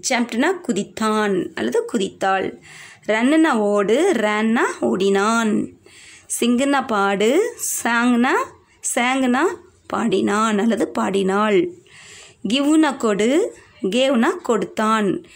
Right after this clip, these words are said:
So, அப்போ நடந்து முடிஞ்ச விஷயத்தை பாஸ்ட் டென்ஸ் சொல்லுது. நெக்ஸ்ட்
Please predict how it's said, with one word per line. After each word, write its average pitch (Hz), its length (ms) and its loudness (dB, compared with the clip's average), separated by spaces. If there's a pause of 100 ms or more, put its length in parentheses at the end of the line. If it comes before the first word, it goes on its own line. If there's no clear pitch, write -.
(180)
So, - 200 -2
அப்போ - 300 0
நடந்து 269 520 2
முடிஞ்ச 294 240 2
விஷயத்தை 220 420 0
பாஸ்ட் 220 400 -2
டென்ஸ் 202 340 -2
சொல்லுது. 180 360 -4 (560)
நெக்ஸ்ட் 285 280 -4